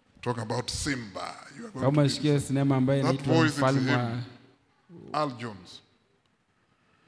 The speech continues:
Speaker 2: Mfalme wa
Speaker 1: Um,
Speaker 2: Simba.
Speaker 1: so I'm believing Abraham was looking like him.
Speaker 2: Kwa
Speaker 1: Very
Speaker 2: hivyo
Speaker 1: important.
Speaker 2: naamini Abrahamu alikuwa anafanana kama yeye.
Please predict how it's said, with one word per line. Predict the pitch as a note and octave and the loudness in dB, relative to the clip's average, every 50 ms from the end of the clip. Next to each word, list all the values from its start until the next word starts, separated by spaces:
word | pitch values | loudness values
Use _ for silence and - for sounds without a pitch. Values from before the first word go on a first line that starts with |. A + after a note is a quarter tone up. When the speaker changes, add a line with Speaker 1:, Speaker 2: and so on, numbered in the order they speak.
| _ _ _ _ | _ _ _ _
Speaker 2:
Mfalme | - - - C3+ C3+ C#3 C#3 B2+ | -8 -2 0 2 2 2 2 0
wa | A2 | -2
Speaker 1:
Um, | B2 - - | -4 -6 -10
Speaker 2:
Simba. | - B2 G#2 F#2 - - - | -12 -14 -14 -14 -16 -16 -14
Speaker 1:
so | - - G3+ G3+ | -8 -4 -2 -2
I'm | G3 F3+ E3 | -2 -2 -4
believing | E3 E3 F#3 G3+ F#3+ G3+ F#3 F3 - - | -2 -2 -2 -2 -2 -4 -6 -6 -4 -2
Abraham | F3+ F#3+ E3 D#3+ F3 E3+ D#3+ D#3 D3+ D3 C#3+ | -2 -2 0 0 0 2 2 0 0 -2 -4
was | C#3 B2 G#2+ A#2+ | -6 -6 -6 -8
looking | C#3 C#3+ D3 C#3 B2+ | -10 -8 -8 -8 -8
like | A2+ A2+ G#2+ G#2+ G#2+ | -8 -10 -10 -12 -14
him. | G#2 A#2 A2+ G2+ F#2 F#2 - _ _ _ _ _ _ _ _ _ _ _ _ _ | -14 -14 -14 -14 -16 -18 -20 _ _ _ _ _ _ _ _ _ _ _ _ _
Speaker 2:
Kwa | - B2+ | 0 2
Speaker 1:
Very | C3 | 6
Speaker 2:
hivyo | C#3+ E3+ E3+ | 6 8 8
Speaker 1:
important. | D#3+ D#3 D3+ | 8 6 6
Speaker 2:
naamini | D3 D#3+ E3 E3 D#3+ | 6 6 4 4 4
Abrahamu | D#3 D3 D3 D3+ D3+ E3 E3+ E3 D3+ | 2 0 0 0 0 0 0 2 2
alikuwa | C3+ C#3 - D3+ | 0 2 2 0
anafanana | D3 C#3+ C3+ B2+ - - - B2+ B2+ C#3 C#3+ C#3 B2+ | 0 0 0 -2 -4 -6 -6 -4 -2 -2 -2 -2 -2
kama | B2 B2 A#2+ A2+ G#2+ G#2 | -4 -6 -6 -4 -4 -4
yeye. | G2+ G2 | -6 -6